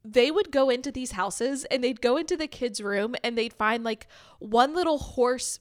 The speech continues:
figurine on the floor and they're like, "You're getting a horse room." And, like, they would design the <laughs> whole room around it. And I just felt like they were like, "He likes trail mix. We're giving him a trail mix bar." And <laughs> it just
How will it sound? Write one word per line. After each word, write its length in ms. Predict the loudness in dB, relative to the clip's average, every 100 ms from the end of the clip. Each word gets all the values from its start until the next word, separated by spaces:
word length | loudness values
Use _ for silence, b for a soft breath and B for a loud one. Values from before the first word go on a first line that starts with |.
| _
figurine 480 | -6 -4 -4 -2 -2
on 140 | -2
the 80 | -4
floor 240 | -2 0
and 100 | 0
they're 80 | 0
like, 220 | 0 2
"You're 160 | 2 4
getting 320 | 4 4 4 4
a 60 | 4
horse 420 | 4 2 0 0
room." 560 | 0 2 2 2 0
And, 180 | 0 -2
like, 220 | 0 -2
they 120 | -4 -8
would 140 | -8
design 440 | -8 -4 -2 -2
the 100 | -2
<laughs> 20 | -4
whole 520 | -6 8 10 10 8
room 220 | -2 -4
around 340 | -2 0 -2 -2
it. 300 | -6 -6 B B B B -12 2
And 140 | 6
I 100 | 6
just 220 | 4 0
felt 180 | 2 4
like 200 | 2 2
they 100 | 0
were 100 | 2
like, 220 | 0 -2
"He 180 | -2 0
likes 240 | 0 -2
trail 220 | -4 0 0
mix. 200 | 0 6
We're 140 | 6
giving 360 | 8 8 8 6
him 100 | 6
a 40 | 4
trail 320 | 2 4 4
mix 260 | 4 -2 -4
bar." 560 | 0 0 2 0 2 0
And 360 | 2 2 4 2
<laughs> 500 | -2 -8 -20 2 6
it 120 | 6
just 340 | 6 0 0